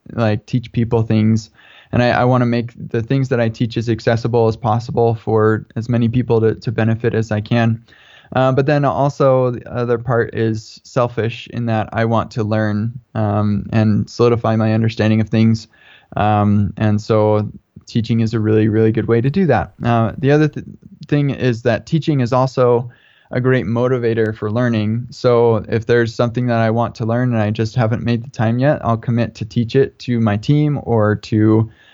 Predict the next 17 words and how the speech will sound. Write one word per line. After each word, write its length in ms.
a 180
conference 640
or 460
something 280
like 200
that. 240
Um, 480
and 200
that 180
will 460
motivate 500
me 220
to 320
prioritize 760
learning 300
that 240
thing, 360